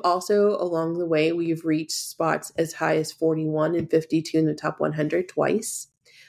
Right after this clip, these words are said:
We've ranked in Jordan, Canada, the U K, Australia, New Zealand, here in the United States,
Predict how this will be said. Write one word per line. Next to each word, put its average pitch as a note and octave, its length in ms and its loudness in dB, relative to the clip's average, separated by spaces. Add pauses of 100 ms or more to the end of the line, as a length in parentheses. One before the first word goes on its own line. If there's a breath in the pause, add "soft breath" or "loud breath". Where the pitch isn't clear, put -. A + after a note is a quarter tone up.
(140)
We've F3+ 200 2
ranked D#3+ 420 0
in D#3+ 640 0 (400)
Jordan, F#3+ 760 4
Canada, F3 760 0
the F3+ 100 -2
U E3 260 -2
K, F3 520 2 (440)
Australia, F3 840 2
New F#3 200 4
Zealand, E3+ 680 2 (960)
here E3 220 4
in D#3+ 100 4
the D#3+ 60 4
United D#3 280 4
States, E3+ 720 0